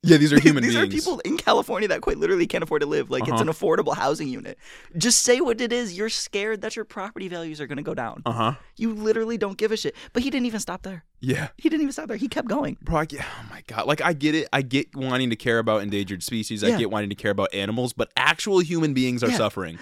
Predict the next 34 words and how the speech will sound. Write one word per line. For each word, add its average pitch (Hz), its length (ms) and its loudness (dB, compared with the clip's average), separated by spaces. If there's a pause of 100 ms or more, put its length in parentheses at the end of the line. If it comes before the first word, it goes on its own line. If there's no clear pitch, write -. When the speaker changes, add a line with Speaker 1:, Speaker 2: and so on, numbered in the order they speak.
Speaker 2:
No, 220 220 2
don't 196 240 -4
get 277 140 -8
me 202 80 -6
wrong. 165 240 -6
It's 156 140 -6
very 170 220 -2
important 151 360 -6
to 131 60 -10
care 139 180 -8
about - 180 -10
animals. - 460 -12
Like, 135 180 -2
Speaker 1:
Yes, 117 160 6
Speaker 2:
it's - 80 -2
important - 380 0
to, 90 80 4
like, - 100 -2
Speaker 1:
yes. - 80 -10
Speaker 2:
protect 139 320 -4
habitats 127 540 -2
for - 100 -6
endangered 117 400 -6
species 123 320 -10
and 117 80 -14
stop 120 220 -4
deforestation 123 500 -8
and 98 100 -10
shit. - 200 -8 (360)
But 160 320 6
they're 160 280 6
literally 165 320 6
just 151 160 4
lying. 117 420 0